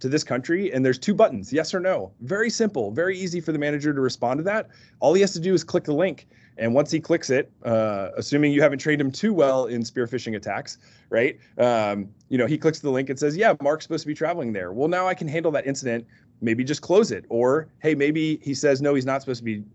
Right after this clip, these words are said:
traveling there." And so I can handle that condition and go do some other different steps inside of that playbook.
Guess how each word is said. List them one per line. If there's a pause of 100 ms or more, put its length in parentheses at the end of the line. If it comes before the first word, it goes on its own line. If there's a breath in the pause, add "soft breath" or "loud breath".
traveling
there."
And
so
I
can
handle
that
condition (280 soft breath)
and
go
do
some
other
different
steps
inside
of
that
playbook.